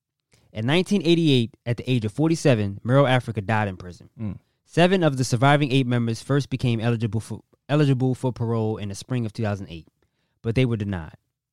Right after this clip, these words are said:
Speaker 1: Parole hearings for each of these prisoners were, um, to be held yearly, uh, from that time. In twenty fifteen, at, at the age of fifty-nine, Phil Africa died in prison.
Speaker 2: Mm.
Speaker 1: The first of the Move Nine to be released was Debbie Sims Africa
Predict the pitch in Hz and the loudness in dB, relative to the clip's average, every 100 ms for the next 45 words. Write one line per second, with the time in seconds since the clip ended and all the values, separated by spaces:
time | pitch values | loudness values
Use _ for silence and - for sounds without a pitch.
0 | _ _ - 131 151 185 185 180 165 160 | _ _ -6 0 4 4 6 4 4 2
1 | - 117 151 123 113 135 139 - 139 120 | -2 -4 -2 -2 -2 0 0 2 0 2
2 | 120 107 101 104 101 - 101 98 92 - | 0 -2 -2 -4 -4 -6 -8 -8 -10 -10
3 | 110 107 110 117 110 _ _ _ 110 156 | -8 -4 -2 -2 -4 _ _ _ -2 2
4 | 160 147 139 123 _ _ 104 101 - 107 | 2 2 -2 -4 _ _ -8 -8 -6 -6
5 | 98 - 82 - _ _ _ _ _ - | -6 -10 -14 -16 _ _ _ _ _ -10
6 | 107 165 175 175 - 165 147 131 - 120 | -2 0 0 -2 0 2 2 0 -2 -6
7 | - 131 117 - 117 117 135 139 123 110 | -4 -4 -4 -6 -8 -6 -4 -2 -2 -4
8 | 135 127 123 117 120 104 95 92 98 87 | -2 0 0 -2 -6 -6 -10 -6 -6 -8
9 | 85 82 - _ _ _ _ _ _ _ | -12 -18 -20 _ _ _ _ _ _ _
10 | 107 92 - _ 120 - 175 190 151 131 | -8 -8 -10 _ -8 0 2 2 0 0
11 | 131 156 135 143 139 135 135 120 123 117 | 2 2 2 0 2 0 0 -2 0 0
12 | 123 127 - 101 95 127 127 - 117 101 | 0 0 -2 -4 0 0 0 -2 -2 -2
13 | 98 90 85 80 | -6 -8 -14 -20